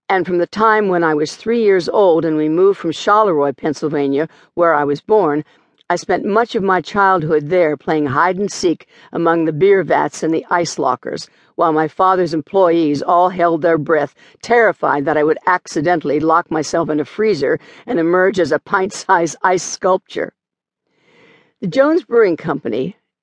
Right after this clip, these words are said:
employed at least half of Smithton, population only eight hundred, and it was started by my grandfather, William B. Jones, who hailed from Wales.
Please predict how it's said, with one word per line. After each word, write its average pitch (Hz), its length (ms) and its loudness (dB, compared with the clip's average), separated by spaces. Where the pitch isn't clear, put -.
employed 185 500 2
at 151 100 -2
least 220 320 -4
half - 600 -2
of 165 80 -10
Smithton, - 600 -4
population 160 720 -2
only 185 380 0
eight 160 160 0
hundred, 151 400 -2
and - 140 0
it - 20 2
was 190 140 0
started 233 440 2
by 175 140 2
my 165 180 0
grandfather, 160 720 0
William 180 440 0
B. 165 180 0
Jones, 143 560 -2
who 175 160 -2
hailed 185 400 2
from 165 240 -2
Wales. 156 560 -2